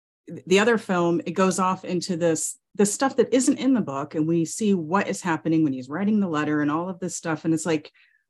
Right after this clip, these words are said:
no, part of the excitement is not knowing what is happening with Mister Darcy. I don't, I don't want to see that. I want the anticipation. I want to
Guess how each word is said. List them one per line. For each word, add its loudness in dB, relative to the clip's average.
no, 6
part 2
of 0
the 2
excitement 0
is -4
not 2
knowing 6
what -2
is -8
happening -2
with -4
Mister -6
Darcy. -18
I 6
don't, 4
I 6
don't 4
want 6
to 0
see -2
that. -6
I -4
want -2
the -6
anticipation. -2
I 0
want 0
to -2